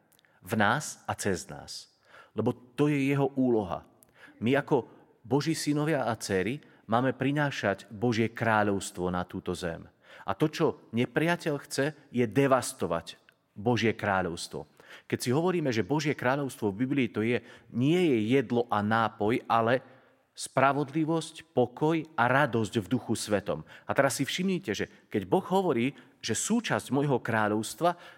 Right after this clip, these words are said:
je spravodlivosť, pokoj a radosť, všimnite si, že čo je opozitum toho, čo bude nepriateľ robiť.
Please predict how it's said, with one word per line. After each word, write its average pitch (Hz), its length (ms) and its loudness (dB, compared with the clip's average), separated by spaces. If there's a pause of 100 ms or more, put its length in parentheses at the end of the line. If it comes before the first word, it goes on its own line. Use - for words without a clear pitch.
(120)
je 101 160 0
spravodlivosť, 170 1120 -2
pokoj 160 480 2
a 127 160 6
radosť, 110 800 -2
všimnite 196 400 0
si, 127 240 -2
že 120 160 0
čo 170 160 4
je 165 160 -2
opozitum 165 960 2
toho, 104 400 4
čo - 80 2
bude 170 240 4
nepriateľ 120 480 2
robiť. 90 360 -4